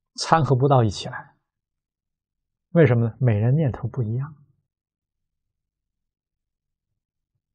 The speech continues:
啊，但是念头的本体是一个，就是自性。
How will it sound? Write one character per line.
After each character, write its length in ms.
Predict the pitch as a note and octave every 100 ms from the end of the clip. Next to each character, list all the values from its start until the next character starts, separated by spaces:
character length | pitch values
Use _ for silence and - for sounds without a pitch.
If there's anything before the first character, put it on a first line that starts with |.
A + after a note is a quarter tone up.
| _ _ _ _ _ _ _ G1+ - - - _ _ _ _ _ _ _
啊， 380 | C3 A2 - -
但 140 | - A3
是 100 | G#3+
念 260 | C4 B3+
头 120 | F#3+ F#3
的 80 |
本 340 | E3 - F3+ C4+
体 380 | - B2+ - - _ _ _ _ _ _
是 140 | - C3
一 140 | G#2
个， 240 | G#2 - - _ _ _
就 140 | B2
是 80 | G2
自 120 | B2+
性。 240 | - F#2+